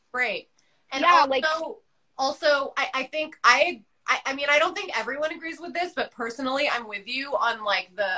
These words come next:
Speaker 1: I think it's always safer to establish your relationship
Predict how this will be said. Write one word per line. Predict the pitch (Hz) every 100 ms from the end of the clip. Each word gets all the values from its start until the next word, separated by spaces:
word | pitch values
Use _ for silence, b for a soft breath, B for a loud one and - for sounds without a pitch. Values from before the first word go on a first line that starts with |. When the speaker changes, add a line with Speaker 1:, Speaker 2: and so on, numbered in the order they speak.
| -
Speaker 1:
I | 240
think | 247 277
it's | 320
always | 220 220 226 233
safer | - 208 - 233 240 269
to | - 247 208
establish | 233 226 180 190 214 -
your | 208
relationship | 196 180 190 214 226 214